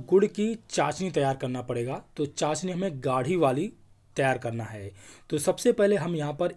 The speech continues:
एक बड़ा चम्मच देसी घी का इस्तेमाल करेंगे और जब घी अच्छे से पिघल जाए तब हम यहाँ पर तीन सौ ग्राम गुड़ ऐड करेंगे।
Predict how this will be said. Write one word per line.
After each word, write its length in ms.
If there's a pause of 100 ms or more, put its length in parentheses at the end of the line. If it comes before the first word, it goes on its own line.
एक 260
बड़ा 220
चम्मच 560 (520)
देसी 480
घी 360 (240)
का 80
इस्तेमाल 480
करेंगे 500 (400)
और 180
जब 280
घी 260 (160)
अच्छे 240
से 160
पिघल 380
जाए 240 (380)
तब 120
हम 160
यहाँ 200
पर 200 (160)
तीन 220
सौ 180
ग्राम 340 (120)
गुड़ 220
ऐड 180
करेंगे। 440